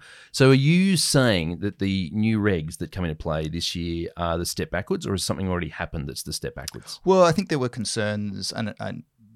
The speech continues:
Speaker 2: Michael Masi, the, the race director, is, uh, he's been the fall guy in this, but that it was manufactured and it was almost
Speaker 1: Mm.
Speaker 2: nascar style, where you bring all the cars back together at the end of every race so that you have a, you know,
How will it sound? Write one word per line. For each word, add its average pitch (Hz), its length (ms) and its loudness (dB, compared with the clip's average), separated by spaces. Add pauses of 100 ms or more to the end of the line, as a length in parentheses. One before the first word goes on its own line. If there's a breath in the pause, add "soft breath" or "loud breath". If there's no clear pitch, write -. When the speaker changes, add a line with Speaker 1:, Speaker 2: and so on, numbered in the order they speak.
Speaker 2:
Michael 120 320 -6
Masi, 95 580 -6
the, 92 500 -4
the 95 100 -6
race 90 260 -6
director, 92 500 -6
is, 87 280 -6
uh, 90 100 -4
he's 104 220 -10
been 92 400 -8 (100)
the - 120 -10
fall 87 320 -8
guy 90 420 -10 (360 soft breath)
in 165 200 2
this, 113 200 2
but 98 220 -8 (200)
that 95 260 -6 (100)
it 101 160 -8 (140)
was 92 640 -8 (320)
manufactured 92 800 -8
and 92 120 -8
it 95 100 -10
was 98 140 -10
almost 90 560 -8
Speaker 1:
Mm. 92 100 0
Speaker 2:
nascar 90 480 -2
style, 90 600 -6
where 95 140 -6
you 90 100 -8
bring 98 160 -4
all 123 140 0
the 120 40 -2
cars 101 280 -2
back 101 160 -4
together 95 520 -6 (220)
at 90 100 -8
the 101 120 -4
end 98 80 -6
of 95 80 -6
every 92 180 -8
race 90 300 -6
so - 180 -4
that 92 140 -12
you 92 80 -8
have 95 240 -8
a, 95 100 -10 (180)
you 120 80 -8
know, 95 160 -8